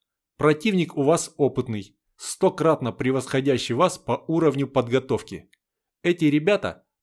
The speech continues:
прошли десятки боевых выходов, у каждого за плечами опыт локальных конфликтов и заграничных командировок. Поэтому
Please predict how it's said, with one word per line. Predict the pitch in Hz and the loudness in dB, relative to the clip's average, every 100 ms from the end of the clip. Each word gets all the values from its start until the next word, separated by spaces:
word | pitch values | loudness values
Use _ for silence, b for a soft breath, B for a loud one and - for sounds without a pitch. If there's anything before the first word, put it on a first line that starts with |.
| - | -2
прошли | 160 - 175 | -2 0 -6
десятки | 135 170 - 175 - 120 | -2 -2 2 2 2 -6
боевых | 107 135 143 123 123 | 0 2 2 0 -2
выходов, | 123 131 101 92 _ - | -4 -2 -6 -6 _ -10
у | 139 | -8
каждого | - 196 131 131 120 | 2 2 2 0 2
за | 123 | 0
плечами | 135 139 185 151 113 - | -2 0 0 0 -4 -6
опыт | 160 135 - | -4 -2 -2
локальных | 135 135 143 120 110 | -4 2 0 0 -4
конфликтов | 135 117 175 196 - - _ - | -6 -4 -4 -4 -6 -6 _ -6
и | 123 | 0
заграничных | 131 120 131 165 - 156 - | 0 2 0 -2 -4 -6 -2
командировок. | 135 143 139 117 95 82 - _ _ _ _ _ - | -2 0 0 0 0 -6 -16 _ _ _ _ _ -6
Поэтому | 127 151 185 127 101 85 | 0 0 0 -2 -4 -12